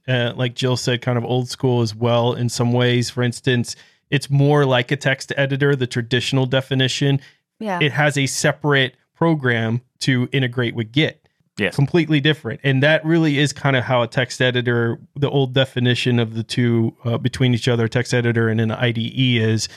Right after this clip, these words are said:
Speaker 1: you know, they're kind of keeping a separation of those programs that do one thing, do it really well.
Speaker 3: But
Speaker 1: And so I
Speaker 3: Sublime
Speaker 1: think
Speaker 3: Merge is quite good as
Speaker 1: Sublime
Speaker 3: well.
Speaker 1: Merge is
Speaker 3: So
Speaker 1: amazing. Yeah. I was very happy when I found Sublime Merge. My issue with Sublime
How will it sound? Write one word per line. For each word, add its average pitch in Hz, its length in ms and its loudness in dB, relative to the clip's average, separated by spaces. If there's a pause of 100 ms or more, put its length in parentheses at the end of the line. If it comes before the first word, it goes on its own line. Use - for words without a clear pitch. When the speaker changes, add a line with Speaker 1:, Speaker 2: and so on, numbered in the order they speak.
(240)
Speaker 1:
you - 80 0
know, 123 140 2
they're 117 140 0
kind 131 260 0
of 120 60 -6
keeping 127 320 -2
a 110 40 -4
separation 117 960 0
of 113 380 -4
those 117 220 -2
programs 113 480 0
that 113 80 -10
do 120 120 0
one 117 220 2
thing, 113 360 -2
do 113 120 -4
it - 60 -6
really 117 260 0
well. 110 500 -2 (400)
Speaker 3:
But 135 120 4
Speaker 1:
And 120 80 2
so 175 60 0
I - 20 0
Speaker 3:
Sublime 185 220 6
Speaker 1:
think 147 80 4
Speaker 3:
Merge 135 340 2
is 123 240 0
quite 101 320 0
good 85 320 0 (200)
as 92 120 -6
Speaker 1:
Sublime 156 340 2
Speaker 3:
well. 147 120 2
Speaker 1:
Merge 139 120 0
is 131 120 2
Speaker 3:
So 135 80 0
Speaker 1:
amazing. 110 440 -2
Yeah. 113 400 -6
I 143 60 0
was 135 140 0
very 151 220 2
happy 131 360 -2
when 117 160 -2
I 117 80 0
found 120 340 -2
Sublime 120 380 -2
Merge. 113 280 -2
My 202 200 2
issue 202 320 0
with 165 140 2
Sublime 143 580 2